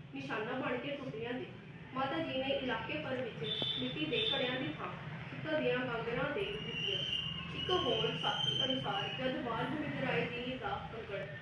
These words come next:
ਗੰਗਾ ਨਦੀ ਵਿੱਚ ਸੁੱਟ ਲਿਆ ਤੇ ਮਾਤਾ ਜੀ ਨੇ ਪੁੱਛਿਆ, "ਕੰਗਣ ਕਿੱਥੇ ਸੁੱਟਿਆ ਹੈ?" ਗੋਬਿੰਦ ਰਾਏ ਜੀ ਨੇ ਇਹ ਦੱਸਣ ਲਈ ਦੂਜੇ ਹੱਥ ਵਿੱਚ ਪਾਇਆ ਕੰਗਣ ਵੀ ਉਸੇ ਜਗ੍ਹਾ ਦੀ ਨਦੀ ਵਿੱਚ ਸੁੱਟ ਦਿੱਤਾ। ਮਾਤਾ ਜੀ ਨੇ ਇਸ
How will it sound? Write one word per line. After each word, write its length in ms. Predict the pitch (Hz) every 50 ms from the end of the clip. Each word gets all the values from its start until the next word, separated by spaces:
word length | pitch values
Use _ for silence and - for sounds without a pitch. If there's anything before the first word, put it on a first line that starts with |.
| - - - - - - - 226
ਗੰਗਾ 260 | 247 254 254 302 320
ਨਦੀ 280 | 339 330 320 262 269 277
ਵਿੱਚ 340 | 247 - - - 220 226 220 -
ਸੁੱਟ 200 | - 254 254 -
ਲਿਆ 360 | 302 311 277 - - - - - - - -
ਤੇ 200 | 214 226 247 - 269
ਮਾਤਾ 280 | 254 254 226 226 277 294
ਜੀ 140 | 285 285 277
ਨੇ 100 | 277 294
ਪੁੱਛਿਆ, 440 | 294 285 254 240 233 208 196 196 - - - - - -
"ਕੰਗਣ 300 | 285 269 269 302 320 320
ਕਿੱਥੇ 260 | 311 320 - 302 302
ਸੁੱਟਿਆ 300 | - - - 214 208 214
ਹੈ?" 280 | 214 214 220 - - - - - - - - - -
ਗੋਬਿੰਦ 240 | 262 277 294 320
ਰਾਏ 280 | 320 294 262 247 247 254
ਜੀ 120 | 247 254 247 254
ਨੇ 280 | 254 240 196 - - - 233
ਇਹ 240 | 240 254 277 285 277
ਦੱਸਣ 280 | 262 262 269 285 269
ਲਈ 120 | 254 247 254
ਦੂਜੇ 360 | 247 247 254 262 285 311 -
ਹੱਥ 220 | - - - 262
ਵਿੱਚ 120 | 254 247 - - -
ਪਾਇਆ 260 | - 220 208 226 240 262
ਕੰਗਣ 300 | 247 247 - 233 247 -
ਵੀ 160 | - 185 - - - - - - - - -
ਉਸੇ 200 | 240 - 320 330
ਜਗ੍ਹਾ 300 | - 277 254 269 262 262 262
ਦੀ 100 | - - - - - - - - - - - - 127
ਨਦੀ 240 | 127 - - 151 156
ਵਿੱਚ 460 | - - 123 - - - - - -
ਸੁੱਟ 140 | - - -
ਦਿੱਤਾ। 460 | 247 240 240 - - - 233 226 - - - - - - - - - - - 254
ਮਾਤਾ 300 | 254 269 - 269 - 277
ਜੀ 120 | 262 262
ਨੇ 200 | 240 240 240 208
ਇਸ 220 | 214 214 - -